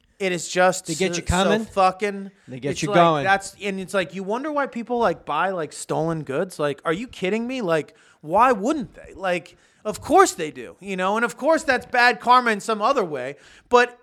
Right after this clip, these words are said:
Speaker 1: i-, at least it's not just getting, like, bona fide, like, just reamed, like, in front of other people who are looking at you
Speaker 2: Well,
Speaker 1: like,
Speaker 2: everyone's fucked. Everyone's
Speaker 1: <laughs> like,
Speaker 2: just like,
Speaker 1: <laughs> like,
Speaker 2: like, the commercials
Speaker 1: like,
Speaker 2: make it
Speaker 1: you're
Speaker 2: look so
Speaker 1: getting
Speaker 2: easy.
Speaker 1: reamed right now.
Speaker 2: The girl in the commercial's so cute. And,
Speaker 1: They're
Speaker 2: like,
Speaker 1: all cute.
Speaker 2: she flirts with you.
Speaker 1: Sweet.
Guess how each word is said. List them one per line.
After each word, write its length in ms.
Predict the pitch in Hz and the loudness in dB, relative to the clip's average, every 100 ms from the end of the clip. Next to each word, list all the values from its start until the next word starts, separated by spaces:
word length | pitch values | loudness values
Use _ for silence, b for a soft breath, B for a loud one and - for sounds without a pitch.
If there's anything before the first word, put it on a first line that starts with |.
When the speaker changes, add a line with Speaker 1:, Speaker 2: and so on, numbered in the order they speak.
| _ | _
Speaker 1:
i-, 160 | - - | -18 -6
at 140 | 247 240 | -4 -2
least 300 | 269 311 311 | -2 -2 -6
it's 160 | - 294 | -12 -6
not 180 | 247 | -6
just 200 | 240 220 | -6 -6
getting, 240 | 233 214 196 | -4 -2 0
like, 260 | 180 170 - _ | 0 -2 -8 _
bona 340 | 254 247 262 226 | 4 4 4 2
fide, 360 | 220 185 170 | 2 2 2
like, 260 | 170 160 - b b | -2 -4 -8 b b
just 220 | 240 220 156 165 | -8 -8 -10 -12
reamed, 680 | 202 269 330 311 208 170 165 | -4 2 4 4 0 -6 -2
like, 260 | 196 196 | 0 0
in 140 | 233 233 | -4 -8
front 420 | - 226 285 294 | -10 -2 0 2
of 100 | 277 | 0
other 260 | 240 269 269 | 0 2 2
people 340 | 262 262 220 | 2 -2 0
who 100 | 196 | 2
are 80 | 202 | 2
looking 380 | 202 247 240 202 | 6 4 4 -2
at 120 | 180 | 0
you 40 | - | 4
Speaker 2:
Well, 80 | 240 | 6
Speaker 1:
like, 140 | 277 | 6
Speaker 2:
everyone's 280 | 277 214 240 | 6 4 8
fucked. 320 | 175 262 240 | 10 10 8
Everyone's 380 | 254 269 240 220 | 6 6 2 2
Speaker 1:
<laughs> 0 | |
like, 200 | 214 185 143 196 | 0 2 -4 -8
Speaker 2:
just 140 | - | 6
like, 120 | 254 | 8
Speaker 1:
<laughs> 680 | 247 220 240 240 202 262 208 | 10 8 6 6 4 2 2
like, 280 | 196 170 180 | 0 -2 -6
Speaker 2:
like, 120 | 180 | -10
the 80 | 202 | -8
commercials 480 | 196 262 320 202 | -4 -2 -4 2
Speaker 1:
like, 80 | 202 | 2
Speaker 2:
make 80 | 160 | 2
it 60 | 202 | 2
Speaker 1:
you're 100 | 285 | 4
Speaker 2:
look 60 | |
so 80 | 233 | 6
Speaker 1:
getting 180 | 247 311 | 6 6
Speaker 2:
easy. 180 | 202 185 | 4 2
Speaker 1:
reamed 460 | 330 349 339 277 | 2 2 0 2
right 240 | 208 170 151 | 4 4 2
now. 220 | 143 113 | -6 -6
Speaker 2:
The 40 | |
girl 140 | 180 285 | -4 -2
in 60 | 262 | -2
the 60 | |
commercial's 400 | - 285 - 208 | -4 -8 -8 -10
so 100 | 226 | -12
cute. 380 | - 247 302 - _ | -10 -2 -2 -4 _
And, 80 | 165 | 2
Speaker 1:
They're 120 | 233 | 8
Speaker 2:
like, 80 | 320 | 12
Speaker 1:
all 160 | 381 440 | 12 10
cute. 400 | - 339 427 370 | 2 4 4 2
Speaker 2:
she 80 | |
flirts 340 | - 262 330 - | 0 0 0 -2
with 160 | 214 | -6
you. 80 | 151 | -4
Speaker 1:
Sweet. 400 | 220 339 359 370 | 2 6 6 4